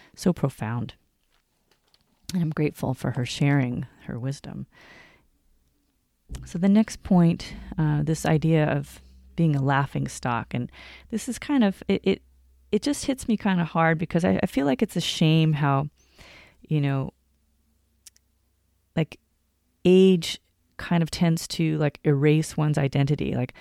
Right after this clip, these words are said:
there's, like, this curve to life where you, you have all the beginning stuff that's all new, and then the sort of middle section where you're achieving things, and then, you know, there is this kind of perception that, like, you know, it's,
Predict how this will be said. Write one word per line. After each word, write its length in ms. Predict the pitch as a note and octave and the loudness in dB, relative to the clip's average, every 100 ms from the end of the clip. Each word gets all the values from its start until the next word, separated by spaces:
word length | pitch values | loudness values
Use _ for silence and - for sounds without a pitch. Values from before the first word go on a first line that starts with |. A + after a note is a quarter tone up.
| - - - - | -20 -20 -16 0
there's, 180 | D#3+ D#3 | 2 4
like, 180 | D#3+ | 0
this 180 | - D#3 | 0 -2
curve 720 | - - F3 D#3+ D#3 D3+ - - - - _ | -2 -2 2 4 4 2 -4 -20 -20 -20 _
to 120 | - | -4
life 420 | D3 D3+ D3 D3 D#3+ | 0 2 2 -2 -2
where 80 | |
you, 220 | C#3+ C#3 C3 | -2 -2 -4
you 160 | - | -4
have 200 | B2+ C#3+ | -2 -2
all 100 | D3+ | -2
the 100 | D3 | -2
beginning 420 | C3+ C#3+ D#3 D3+ C#3+ | -4 -2 2 2 2
stuff 420 | - D#3 C3 - | -2 -4 -4 -6
that's 220 | C3+ - | -8 -4
all 140 | C#3+ | -2
new, 320 | C#3+ D3 D3 C#3 | 2 4 4 2
and 140 | C3+ | 0
then 100 | C3 | -2
the 80 | C3 | -4
sort 260 | - D3+ | -2 -4
of 120 | C3 C#3 | -2 0
middle 240 | D3+ D3 | 2 0
section 480 | - D3+ - - C#3+ | -2 -6 -6 -4 -4
where 100 | C#3 | -2
you're 220 | C3+ A2+ | -4 -6
achieving 500 | - - F3+ D#3+ D3+ | -6 0 2 4 2
things, 420 | D3+ D3 C#3+ C#3 | 0 2 2 0
and 160 | C#3+ C#3 | 0 0
then, 200 | C3+ D3 - - - - | -2 -4 -10 -20 -20 -10
you 140 | - D#3 | 0 2
know, 180 | C#3+ E3 | 2 2
there 200 | F3 E3+ | 4 4
is 240 | F3 F3 | 4 2
this 220 | E3+ D#3 | -2 -2
kind 260 | - E3 D#3 | 0 2 2
of 220 | D3 - - - _ | 0 -4 -20 -20 _
perception 560 | - C#3 D#3+ D#3 E3 D3 | -8 -2 0 2 4 4
that, 200 | C#3 D3 | 4 2
like, 200 | C#3+ C#3 _ _ _ | -4 -6 _ _ _
you 140 | F3 D3+ | -2 0
know, 280 | C#3 C3+ - _ E3 _ _ _ - - | 0 -4 -8 _ -20 _ _ _ -20 -10
it's, 400 | D3+ - - - | -8 -6 -10 -14